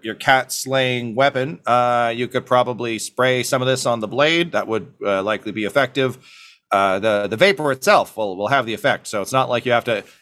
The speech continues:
individually slice each bee. If you're able to slice through the swarm, uh, it'll, it'll cause some damage. And, uh,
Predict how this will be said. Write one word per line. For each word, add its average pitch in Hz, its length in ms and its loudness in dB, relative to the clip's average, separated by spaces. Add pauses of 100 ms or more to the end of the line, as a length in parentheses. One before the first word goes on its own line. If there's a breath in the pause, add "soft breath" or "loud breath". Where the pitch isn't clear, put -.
individually 151 440 2
slice 139 340 2
each 123 240 -8
bee. 127 280 0
If 87 100 -6
you're 117 100 0
able 113 160 0
to - 60 -6
slice 135 340 2
through 135 220 -4
the 123 80 -4
swarm, 120 560 0
uh, 95 340 -2
it'll, 98 320 -6
it'll 98 140 -4
cause 110 260 0
some 101 140 -8
damage. 120 360 -2
And, 101 200 -2
uh, 104 220 2